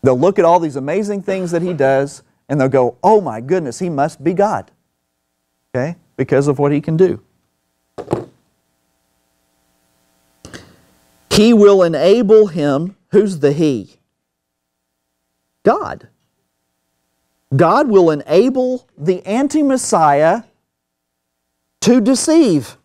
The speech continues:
in all kinds of wicked ways those who are headed for destruction because they would not receive the love of the truth that could have saved them. Folks,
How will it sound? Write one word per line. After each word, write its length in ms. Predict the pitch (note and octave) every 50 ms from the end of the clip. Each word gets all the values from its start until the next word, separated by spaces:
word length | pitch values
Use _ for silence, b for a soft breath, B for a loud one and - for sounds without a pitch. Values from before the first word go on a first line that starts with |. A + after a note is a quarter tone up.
| _ _ _ _ _ _ _ _ _ _ _ _ _ _ _ _ _ _ _ _ _ _ _ _ _ _ _ _ _ _ _
in 140 | - F3+ F#3
all 300 | - - F#3 G#3+ B3+ B3+
kinds 400 | B3 - B3+ A#3+ B3 B3 A#3+ -
of 120 | F#3+ D#3+ D#3+
wicked 300 | G3+ A#3+ A3+ - B3 A3
ways 720 | G3+ A#3 B3 B3 A3+ F3 C#3 B2 A2+ G#2 - - - _ _ _ _ _ _ _ _ _ _ -
those 480 | C3 B2+ F3+ G3 A3 A3 A#3+ A3 -
who 120 | - G3 E3+
are 120 | C#3 C3
headed 380 | C3 D#3 G3+ G#3+ A3+ A3+ G3+ -
for 200 | - F#3 F#3 E3+
destruction 800 | C#3+ C3+ B2+ - - - F3+ F#3 F#3 F3+ - - C#3+ C3 C3+ C3
because 460 | C#3+ C#3+ - - F3 D#3+ D#3+ C#3 C#3
they 140 | D#3 C#3+ C#3+
would 340 | B2+ C3 C#3+ D3 B2+ A#2
not 280 | C3+ D3+ E3 G#3 A3 G3
receive 840 | E3 E3+ D#3+ - - - E3+ D#3+ C#3+ B2 A#2+ B2 B2+ B2 A#2+ - _ _ _ _ _ _ _ _ _ _ -
the 120 | D3+ C#3
love 320 | C3 C3 D3+ D#3 E3 E3 D#3
of 160 | D#3 A#2+ A#2+
the 100 | C3+ C#3+
truth 640 | - - - - F3 E3+ D3 A#2 B2 C3 - - - _ _ _ _ _ _ _ _ -
that 200 | C3 B2+ - -
could 160 | - E3 D3
have 120 | C#3 A2
saved 320 | - - D#3+ D3+ D#3+ C3 A2
them. 200 | B2 G2+ - _ _ _ _ _ _ _ _ _ _ _ _ _ _ _ _ _ _ _ _ _ _ _ _ _ _ _ _ _ _ _ _ _ _ _ _ _ _ _ _ _ _ _ -
Folks, 520 | - E3+ G3 G3+ - - - - - -